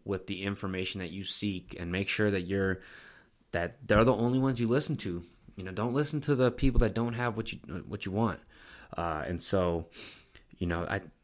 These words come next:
that's pretty much, uh, the vast majority of, you know, of, of, uh, what I took from, from G C at the, at the conference. The biggest thing is that it's just transformed my thinking. I'm thinking a lot bigger,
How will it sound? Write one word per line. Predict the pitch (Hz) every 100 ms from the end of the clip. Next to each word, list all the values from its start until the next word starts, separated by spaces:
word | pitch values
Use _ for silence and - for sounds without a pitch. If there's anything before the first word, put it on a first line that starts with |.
| - -
that's | 220 233 -
pretty | - 247
much, | 208 190 175 156
uh, | 135 117 98 92 90 - - -
the | 101 80 -
vast | - 92 127 127
majority | 113 92 107 110 113 104
of, | 95 90 - -
you | 92
know, | 90 87 82 90 _ _ _ _ -
of, | 92 87 - - _ - _ _ _ _ _ _ _ -
of, | 92 85 85
uh, | 87 82 78 -
what | 104 101
I | 95
took | - 117 -
from, | 95 90 90
from | - 90 90
G | 87 113
C | 104 - 110 104
at | 92
the, | 92 87 85
at | 78
the | -
conference. | 117 110 110 104 104 - - - - - - - _ _ -
The | 113
biggest | 120 151 135 -
thing | 127 120
is | 110 98
that | 101
it's | 98 101
just | - 110 -
transformed | 117 107 117 113
my | 101
thinking. | 92 - 104 - 90
I'm | 87
thinking | - 120 123 110
a |
lot | 98 101 - 92
bigger, | 101 101 92 85